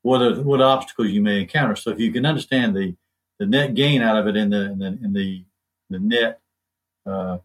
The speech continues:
effort that it takes to get there, then I think you're in a pretty good start on beginning a side hustle, like you said, but to make something work. And, and it, it's kind of an adventure step. I mean, some people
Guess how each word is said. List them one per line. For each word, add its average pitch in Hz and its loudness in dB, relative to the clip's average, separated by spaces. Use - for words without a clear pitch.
effort 143 -2
that 98 -8
it - -20
takes 117 -4
to 90 -14
get 151 -4
there, 95 -4
then 143 2
I 139 2
think 135 -2
you're 117 2
in - -2
a - -12
pretty 117 0
good 101 0
start 113 -2
on 98 -6
beginning 95 -2
a 92 -6
side 104 -2
hustle, 98 -6
like 92 -8
you - -20
said, 104 0
but - -14
to - -4
make 110 0
something 98 -6
work. 95 -2
And, 98 -8
and 165 2
it, 156 0
it's 117 -2
kind 170 2
of 127 2
an 117 2
adventure 120 -2
step. 113 -4
I 104 -4
mean, 98 -2
some 143 -2
people 104 -2